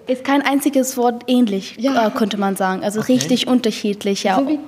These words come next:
Speaker 2: halt Deutsch und Französisch oder Deutsch oder Italienisch. Also
Speaker 3: Okay.
Speaker 1: Sowas, ja,
Speaker 2: und
Speaker 1: Spanisch und so
Speaker 2: wir
Speaker 1: weiter.
Speaker 2: können,
Speaker 3: Hm.
Speaker 1: Ja.
Speaker 2: genau, wir können die beiden Sprachen, Dari und Pashto.
Speaker 1: Ja.
Speaker 2: Und dann Hindi noch,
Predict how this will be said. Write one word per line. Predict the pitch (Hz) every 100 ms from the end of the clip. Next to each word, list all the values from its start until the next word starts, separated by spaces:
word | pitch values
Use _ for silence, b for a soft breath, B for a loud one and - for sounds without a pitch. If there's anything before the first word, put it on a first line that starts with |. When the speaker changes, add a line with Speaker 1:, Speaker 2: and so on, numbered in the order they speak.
| -
Speaker 2:
halt | 240 233 -
Deutsch | 220 220
und | 226
Französisch | 220 202 202
oder | 202 190
Deutsch | 196 196 208
oder | 185 - 185 -
Italienisch. | - 185 185 175 151 -
Also | 165
Speaker 3:
Okay. | 139 -
Speaker 1:
Sowas, | 320 220 202
ja, | 233
Speaker 2:
und |
Speaker 1:
Spanisch | 233 233 226 202
und | 196
so | -
Speaker 2:
wir | 214
Speaker 1:
weiter. | 208
Speaker 2:
können, | 226 220 - 151
Speaker 3:
Hm. | 170
Speaker 1:
Ja. | 254
Speaker 2:
genau, | 233 196 175
wir | 190
können | - 226 202
die | 240
beiden | 269 294 302
Sprachen, | - 302 294 330 330 -
Dari | 226 226 233
und | 208
Pashto. | 208 226 - 302 403 -
Speaker 1:
Ja. | 220 202 254 320 -
Speaker 2:
Und | 233 226
dann | 220 226 233 226
Hindi | 226 240 247 294
noch, | 339